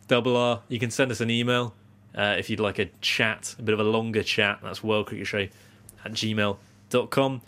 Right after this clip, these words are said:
You can find all of this stuff on our website, which is cricket show dot net.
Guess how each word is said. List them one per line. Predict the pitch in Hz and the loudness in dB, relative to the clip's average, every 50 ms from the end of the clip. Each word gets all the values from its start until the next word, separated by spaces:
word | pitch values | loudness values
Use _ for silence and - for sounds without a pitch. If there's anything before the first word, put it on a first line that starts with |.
| - - - | -20 -12 -6
You | - | -6
can | 135 | -4
find | 117 - 151 147 147 | 0 2 2 2 4
all | 156 151 | 2 2
of | 143 | 2
this | 123 117 - | 0 -2 -2
stuff | - - 107 - 117 | 0 -2 -2 0 0
on | 104 | 0
our | 98 98 | 0 2
website, | 98 107 107 104 - - 110 104 95 92 | 2 2 0 0 -2 -4 -2 -2 -2 -2
which | 98 95 - | -4 -6 -8
is | 104 - | -8 -8
cricket | - - 117 113 120 107 - | -6 -4 -4 -4 -4 -4 -2
show | - 104 95 92 - - - - - - - - 117 | 0 0 0 -2 -4 -8 -20 -20 -20 -20 -18 -6 0
dot | 104 113 110 - 104 | 0 2 2 2 0
net. | 104 113 127 - | 0 0 0 0